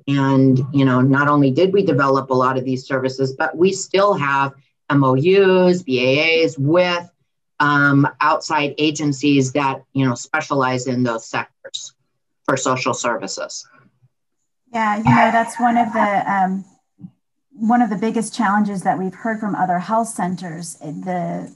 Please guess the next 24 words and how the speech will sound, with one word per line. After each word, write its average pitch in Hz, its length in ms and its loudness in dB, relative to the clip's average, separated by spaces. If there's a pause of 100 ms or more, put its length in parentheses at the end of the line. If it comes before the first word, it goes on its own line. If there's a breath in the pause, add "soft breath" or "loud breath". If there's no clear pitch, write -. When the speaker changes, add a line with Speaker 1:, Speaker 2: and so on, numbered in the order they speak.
Speaker 2:
the 185 60 -12
problem 226 520 -2
with 180 300 -4
screening 262 640 2
for 185 140 -8
all 190 300 0
of 208 100 -4
these 190 200 -10
social 180 360 -12
risks 202 720 -6
is 180 420 -10 (400)
the 196 100 -4
need 226 400 0
to 214 80 -6
have 202 400 -4
resources 196 540 -12
in 180 100 -4
the 170 100 -6
community 220 680 2
to 156 360 -4
refer 202 640 -2
patients 180 640 -12
to. 165 420 -2
And, 185 440 -4